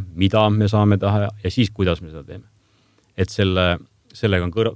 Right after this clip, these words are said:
kõvasti murdmist olnud mul endal, et, et kuidas ma tippjuhina saan teha nii, et ma ei hakka kohe targutama, et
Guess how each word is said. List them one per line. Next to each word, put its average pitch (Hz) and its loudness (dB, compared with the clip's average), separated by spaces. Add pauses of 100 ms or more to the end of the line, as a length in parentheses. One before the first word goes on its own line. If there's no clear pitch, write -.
(140)
kõvasti 90 0
murdmist 101 -2
olnud 90 -2
mul 101 2
endal, 87 -4
et, - -20
et - -20
kuidas 87 -6
ma 85 -4 (840)
tippjuhina 95 -2
saan 92 -2
teha 95 0
nii, 92 0
et 82 -8
ma 90 -6
ei 87 -2
hakka - -14
kohe 90 -4
targutama, 85 -4
et - -20